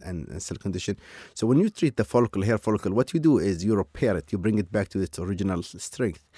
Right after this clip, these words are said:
And this is how you really prepare the hair. So the hair will come as it's supposed to be when you were born. So that's why you, you get your natural color. You know, the story happened in one of our patients in Canada. And this is way early when we started doing this. You know, he sent me a picture of him and he said, "Listen,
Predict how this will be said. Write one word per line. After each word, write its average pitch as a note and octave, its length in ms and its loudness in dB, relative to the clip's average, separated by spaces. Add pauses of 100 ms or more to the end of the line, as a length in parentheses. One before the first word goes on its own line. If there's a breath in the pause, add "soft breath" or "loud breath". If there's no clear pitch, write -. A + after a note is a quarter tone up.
(160 loud breath)
And A2 100 -4
this A2 80 -2
is G#2+ 60 -8
how G#2 160 -2
you G#2 120 2
really G2+ 220 0
prepare F#2 320 -4
the F2+ 140 -2
hair. B2 180 0
So G#2 220 -2
the F2+ 100 0
hair D3+ 260 4
will A2+ 140 2
come F#2+ 320 -2
as F#2 320 -4
it's F#2+ 80 -8
supposed - 480 -4
to G2+ 80 -4
be E2+ 160 -6
when G2 180 -2
you G2+ 120 0
were F2+ 80 -6
born. G2 400 2 (100)
So - 200 -6
that's G#2+ 220 -4
why G#2 240 0
you, G2 200 -4
you F#2+ 180 -4
get G2+ 180 -4 (160)
your G2+ 180 -2
natural G2 400 -2
color. A#2+ 340 2 (480 loud breath)
You A2+ 80 0
know, A2 100 4
the G2+ 60 2
story C#3 320 2
happened G#2 320 0
in F#2+ 160 -2
one G2 120 0
of F#2 140 -6
our F2+ 140 -2
patients G2 360 -2
in F2+ 100 -6
Canada. G#2 460 0 (560 loud breath)
And G#2+ 120 0
this A#2 120 -2
is G#2 140 -4
way A2 540 4
early G#2 360 2
when F2+ 140 -2
we F#2 140 -4
started F#2 400 -2
doing A2+ 220 2
this. - 360 -6
You A#2 80 0
know, G2+ 140 0
he G2 100 -6
sent A2 240 -2
me G2 160 0
a F2 60 -4
picture C3 360 -2
of F2 200 -4
him F#2+ 380 -4
and - 20 -4
he F#2+ 80 -4
said, G2 200 -2
"Listen, G2+ 300 -4